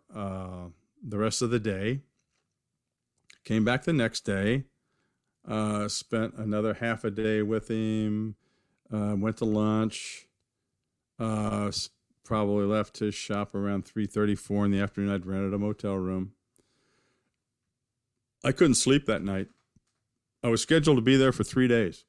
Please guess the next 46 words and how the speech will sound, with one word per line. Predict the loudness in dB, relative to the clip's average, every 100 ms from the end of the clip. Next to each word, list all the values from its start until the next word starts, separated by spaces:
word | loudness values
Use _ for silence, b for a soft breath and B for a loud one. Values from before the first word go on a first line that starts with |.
| _ _ _ _ _ _ _ _ _ _
and | 0
I | 0
couldn't | 4 4
sleep | 4 2 2 2
that | -2
night. | -2 -4 -6 _
I | -2
had | 2 0 0
so | -2 2 4
much | 4 2
stuff | -2 -4 -4 -4 -6 -4
going | 0 2 2
around | 2 2 2
in | 0
my | 0 0
head. | -2 -4 -10 _ _ _ _ _ _ _
I | 4
mean, | 6 8 6
it | 4
was | 0
incredible | 0 0 0 -2 2 2 2 -2 -8 -10
what | -4 -2 0
he | 0
was | 0 -2
telling | -4 -4 -2 0 -2
me | -2
and | -4 -4
teaching | -6 -6 -10
me. | -12 -16 b b b b
So | 2 2
I, | 2 -6 _ _
I | 2
went | 2 4
there | 4
the | 4
third | 2 2 2 2
day | 0 0
in |
the | 0
morning. | 0 0 -2 -4
I | -6
got | -6 -6
there | -4 -4 -4
around | -6
eight | -6 -8
o'clock, | -10 -10 -10 -10